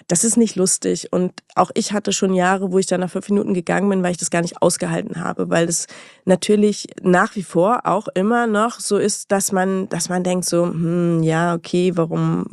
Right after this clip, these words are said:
warum hab ich das jetzt nicht oder warum kann ich nicht, warum komm ich da nicht vor?“ Das ist die unangenehme Seite des Berufes. Und da ich das auch nicht so gut aushalte, mache ich dann halt eigene Sachen. Aber das ist auch nicht jeder in der Lage dazu,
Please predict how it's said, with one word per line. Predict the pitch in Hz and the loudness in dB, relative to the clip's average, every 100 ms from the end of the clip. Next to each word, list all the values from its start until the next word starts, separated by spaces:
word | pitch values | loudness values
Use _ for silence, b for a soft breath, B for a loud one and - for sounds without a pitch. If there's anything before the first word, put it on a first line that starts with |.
| - - | -12 -2
warum | 190 175 170 | 0 0 0
hab | 165 | 0
ich | - - | -2 -2
das | 202 - | 0 0
jetzt | - - | 0 2
nicht | 202 208 - | 2 2 0
oder | 185 180 | 0 0
warum | 175 180 190 - - | 0 0 -2 -4 -2
kann | 220 208 | 2 2
ich | 208 - | 2 0
nicht, | 190 - | -2 2
warum | 196 196 | 2 2
komm | 202 202 214 | 0 -2 -2
ich | 220 | 0
da | 208 | 0
nicht | 190 190 | 0 -2
vor?“ | - 180 175 B B B | -2 -2 -2 B B B
Das | - 180 | 0 0
ist | - 285 - - _ _ _ | 2 0 0 -4 _ _ _
die | 196 | 2
unangenehme | - 190 170 165 185 - - | 4 4 4 0 -4 -4 -4
Seite | 117 117 110 | -2 -4 -4
des | 208 - | -6 -8
Berufes. | - 101 208 - 120 - | -8 -4 -4 -2 -4 -2
Und | - 190 - _ | -2 -4 -4 _
da | - 190 - | 0 2 2
ich | - | -2
das | 185 - - | -6 -2 0
auch | 262 | 0
nicht | 220 | 0
so | - | -2
gut | 180 180 | -4 -2
aushalte, | - 170 240 - - - 208 240 _ _ _ _ - | 2 2 2 -2 -4 -2 -4 -4 _ _ _ _ 0
mache | 180 170 | 2 2
ich | - - | -4 -4
dann | - 202 | -2 0
halt | - - | -2 0
eigene | - 196 170 | 2 2 2
Sachen. | 165 - - - - - | -4 -10 -14 -16 -14 -6
Aber | 170 | -4
das | - - | -2 -6
ist | - - | -8 0
auch | - 190 | 2 2
nicht | 190 185 | -2 -2
jeder | 190 185 | 0 0
in | 190 | 0
der | 185 | 0
Lage | 185 175 175 | 0 0 0
dazu, | 180 170 - 180 180 | -2 -4 -2 -2 -2